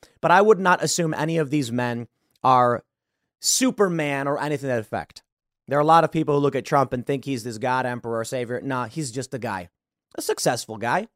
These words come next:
a brash guy, a guy with a plan. But I don't see Trump as some guy who's, like, here to rescue America from the bowels of hell or anything like that. I see a guy who had his own personal agenda, thought he was gonna run for president, wanted to do certain things, said he'd keep his promises to the American people,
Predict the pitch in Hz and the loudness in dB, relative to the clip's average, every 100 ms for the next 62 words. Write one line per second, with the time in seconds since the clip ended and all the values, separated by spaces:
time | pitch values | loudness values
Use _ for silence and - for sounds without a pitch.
0 | - 277 127 101 104 107 - 123 143 240 | -10 -8 -6 -4 -4 -4 -8 -6 -4 -6
1 | - _ _ _ _ _ _ 170 170 214 | -10 _ _ _ _ _ _ -6 4 6
2 | 254 269 277 - 190 170 165 165 - _ | 6 4 -2 -2 0 2 0 -4 -12 _
3 | _ _ _ _ _ 185 233 302 311 302 | _ _ _ _ _ 4 6 6 2 -2
4 | - - 202 190 180 180 160 156 156 147 | 0 4 4 2 -2 0 2 4 4 0
5 | 127 135 135 123 _ _ - 175 160 127 | 0 2 2 0 _ _ -4 -2 0 0
6 | 151 - 160 139 131 135 139 135 117 131 | 0 -2 -4 -2 0 0 0 0 -4 -4
7 | 123 104 127 127 127 117 113 101 139 170 | -6 0 2 4 2 -2 -6 -4 0 0
8 | 123 104 104 101 101 - 107 - _ _ | 0 -4 -8 -8 -10 -8 -6 -8 _ _
9 | _ - 175 202 277 269 147 131 147 160 | _ -2 0 2 0 0 2 2 2 -2
10 | _ - 165 143 151 147 131 151 - 131 | _ -4 -2 0 0 0 0 -2 -2 -4
11 | 127 165 165 104 104 107 127 127 113 156 | -4 -4 -6 -6 -6 -6 -4 -2 0 0
12 | 135 175 160 151 170 196 - 131 113 139 | 0 0 2 0 0 -6 -2 -2 -2 -4
13 | 131 117 131 156 147 131 143 160 175 175 | -4 -4 -4 -4 -6 -2 -2 0 0 -2
14 | - 156 175 127 120 135 139 131 - 131 | -2 -4 -4 -6 -6 -8 -6 -8 -6 -6
15 | 131 - 131 117 143 180 170 107 101 135 | -6 -10 -8 -6 -6 -6 -8 -8 -6 -8